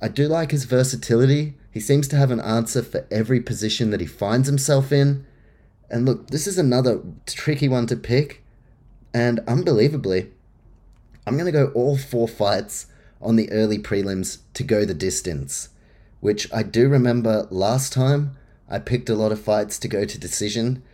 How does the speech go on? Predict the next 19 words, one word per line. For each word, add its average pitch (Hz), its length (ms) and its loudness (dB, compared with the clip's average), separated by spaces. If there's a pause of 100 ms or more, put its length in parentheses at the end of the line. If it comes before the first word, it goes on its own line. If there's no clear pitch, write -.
(320)
It 92 140 -6
actually 104 520 -2
ended 92 240 -4
up 87 260 -6
being 85 200 0
a 76 60 -4
finish 82 420 -6
fest. - 420 -8
Like, 73 240 -6
everyone 104 540 0
was 90 160 -6
finishing 95 400 -2
fights. 92 540 -4 (320)
So 113 160 0
I 107 100 0
feel 180 280 -2
very 123 420 4
wary 110 640 2 (480)
about 110 580 -2